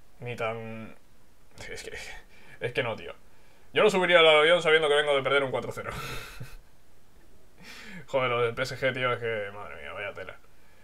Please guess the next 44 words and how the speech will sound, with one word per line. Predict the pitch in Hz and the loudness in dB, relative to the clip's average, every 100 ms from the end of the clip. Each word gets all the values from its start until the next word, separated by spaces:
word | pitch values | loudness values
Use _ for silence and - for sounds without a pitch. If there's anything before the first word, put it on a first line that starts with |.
| - | -12
Espérate | 123 165 196 | -2 4 6
que | 202 | 6
al | 165 | 4
final | 160 160 | 4 4
el | |
Madrid | 143 147 160 | 4 2 2
no | 151 | 0
gana | 143 131 117 107 | 0 -2 -2 -4
segunda | 131 151 151 | -2 0 0
en | |
Liga | 160 180 | 2 2
y | |
con | 151 | 2
el | 127 | 2
Barça | 139 143 | 2 0
que | 117 | -2
roba. | 113 80 101 - - - - - - - - - | -4 -10 -12 -12 -12 -14 -16 -18 -18 -18 -18 -4
No | 131 | 4
lo | 147 | 4
descartes, | 143 120 87 - - - - | 4 0 -2 -12 -14 -18 -6
no | 131 | 2
lo | 147 | 2
descartes, | 143 131 127 120 | 4 0 0 -4
Alan. | 113 98 - - - - - - - - | -4 -6 -14 -18 -18 -16 -16 -16 -14 -4
Además | 139 180 | 2 4
la | 180 | 6
prensa | 185 170 | 4 2
siempre | 165 156 | 2 6
va | 151 | 6
a | |
ir | 160 | 6
por | 156 | 4
el | 139 | 2
equipo | 143 143 | 2 0
que | 135 | -2
ganó, | 127 135 - | -2 -6 -6
siempre | 135 139 | -8 -6
será | 131 131 | -2 -2
la | 120 | -4
misma | 110 98 | -8 -12
mierda. | 110 78 - - - - - - - - | -12 -12 -14 -14 -16 -16 -18 -20 -12 -2
Eh, | 135 135 131 | 2 4 2
pues | |
sí, | 120 | -2